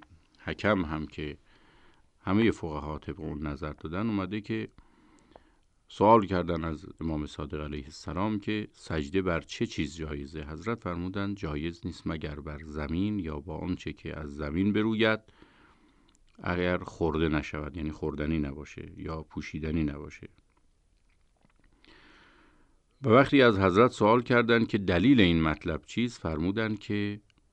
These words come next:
برای اینکه سجده خضوع برای خداست و سزاوار نیست که بر اون چه که خورده می‌شه یا پوشیده می‌شه در مقابل خدا سجده شه، چون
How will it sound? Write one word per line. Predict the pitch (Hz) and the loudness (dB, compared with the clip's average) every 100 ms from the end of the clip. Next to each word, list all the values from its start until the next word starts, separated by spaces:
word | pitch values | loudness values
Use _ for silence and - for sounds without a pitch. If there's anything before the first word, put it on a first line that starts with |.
| _ _ - | _ _ -10
برای | 78 73 73 | -6 -4 -4
اینکه | 73 73 73 | -6 -8 -12
سجده | - 73 71 78 | -10 -10 -8 -10
خضوع | 85 - 78 87 110 107 | -10 -8 -6 -4 -2 -2
برای | 110 107 101 | -2 -2 -4
خداست | - 98 101 98 - _ _ - | -4 -4 -4 -8 -16 _ _ -16
و | 85 | -16
سزاوار | - 78 78 76 80 92 | -10 -8 -6 -4 -2 0
نیست | 90 95 - - | 0 0 -2 -8
که | 78 71 _ _ _ _ - | -8 -8 _ _ _ _ -4
بر | 85 | 2
اون | 98 | 4
چه | 92 82 | 2 -2
که | - | -10
خورده | - - 78 87 | -14 -8 -2 0
می‌شه | 82 76 - | 0 -2 -6
یا | 78 78 | -8 -8
پوشیده | - 80 - 82 80 | -10 -14 -10 -8 -6
می‌شه | 78 73 92 104 117 - _ _ | -6 -6 -6 -6 -6 -12 _ _
در | - 80 | -8 -6
مقابل | 76 73 73 71 | -6 -6 -8 -10
خدا | - 82 87 | -10 -8 -8
سجده | - 78 71 73 | -8 -10 -10 -10
شه، | - - - _ _ _ _ - _ _ | -12 -14 -18 _ _ _ _ -20 _ _
چون | - 131 147 143 | 2 4 6 4